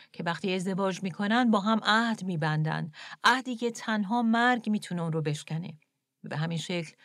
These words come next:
مسیح با ما پیمانی ابدی بسته که هیچ چیز نمی‌تونه اونو بشکنه. بله، رابطه ای ابدی و ناگسستنی. و بعد توجه کنید که او دیگه چی به این عروس میگه.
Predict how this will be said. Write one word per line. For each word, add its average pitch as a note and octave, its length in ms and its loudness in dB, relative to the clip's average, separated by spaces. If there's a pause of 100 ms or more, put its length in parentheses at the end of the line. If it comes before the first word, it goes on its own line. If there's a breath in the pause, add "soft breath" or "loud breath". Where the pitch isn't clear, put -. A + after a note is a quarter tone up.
(260 loud breath)
مسیح F#3+ 460 -2
با E3+ 180 0
ما F#3 200 2
پیمانی F#3+ 580 2
ابدی F3 440 2
بسته D#3+ 560 -2 (360 soft breath)
که F#3+ 100 -8
هیچ C#4 280 0
چیز C4+ 260 -4
نمی‌تونه B3+ 420 2
اونو F3 220 2
بشکنه. D#3 640 -2 (540)
بله، D#3+ 280 -4 (200)
رابطه D#3+ 420 -4
ای E3+ 260 -6
ابدی G3 800 2 (360 soft breath)
و F3+ 80 -4
ناگسستنی. D3+ 920 -6 (1040 soft breath)
و D4 80 2
بعد F#4+ 140 4
توجه C#4 340 0
کنید C#4 280 -4
که C4 120 -4
او C4 140 -4
دیگه A#3+ 460 0
چی F3 200 -4
به D3+ 100 0
این C#3+ 160 -2
عروس D3 380 -4
میگه. - 320 -8